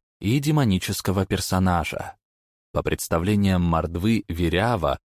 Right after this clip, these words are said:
как и другие духи природных локусов, способна наслать на человека болезнь или исцелить его, обогатить или разорить, может способствовать удачной охоте. По мнению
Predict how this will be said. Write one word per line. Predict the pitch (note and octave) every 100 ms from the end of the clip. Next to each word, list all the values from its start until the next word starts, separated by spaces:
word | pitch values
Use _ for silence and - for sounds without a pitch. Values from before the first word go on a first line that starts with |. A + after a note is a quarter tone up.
| -
как | E3+ -
и |
другие | A2+ G#2 G2 G2+
духи | D#2+ F2+ - E2
природных | - D#2+ F2 D#2+ D#2+ -
локусов, | D#2+ A#2+ - A2 - G#2+ - _
способна | - A#2+ B2 E3 D3+
наслать | C3 A2+ - A2+ A2+
на | G#2 F#2
человека | - F2 F2 F#2 E2
болезнь | D#2 D2 F2 A2 F#2 D#2+ _ -
или | E2 E2
исцелить | D#2 - - D#2+ G#2 C3 -
его, | D2+ C#2+ C2+ - _ _ -
обогатить | E2+ D#2+ D#2 C2+ - C#2 D#2 - _
или | F#2+ E2+
разорить, | D#2+ D#2+ F2 D#2 G#2+ G#2 - - _ _ -
может | D#2+ A2 D#3 D#3+
способствовать | - A2+ - F#2+ - - G#2 G#2+ - -
удачной | A2+ F#2+ D#2+ - F#2 E2+ D#2+
охоте. | D#2 F#2 E2+ D#2+ - - - _ _ _ _ _ _ _ _
По | - C#2
мнению | D#2+ A2 G#2+ F#2+